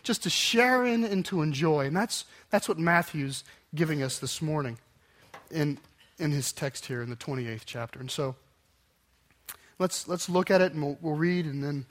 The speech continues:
see what, what the Lord has to say.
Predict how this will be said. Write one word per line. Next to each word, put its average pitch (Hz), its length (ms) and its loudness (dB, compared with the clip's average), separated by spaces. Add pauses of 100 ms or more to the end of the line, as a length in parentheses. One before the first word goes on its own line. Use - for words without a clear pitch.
(2500)
see - 200 -6
what, 135 160 -2 (260)
what 135 140 -10
the 127 60 -10
Lord 131 200 -6
has 117 220 -10
to - 100 -12
say. - 180 -12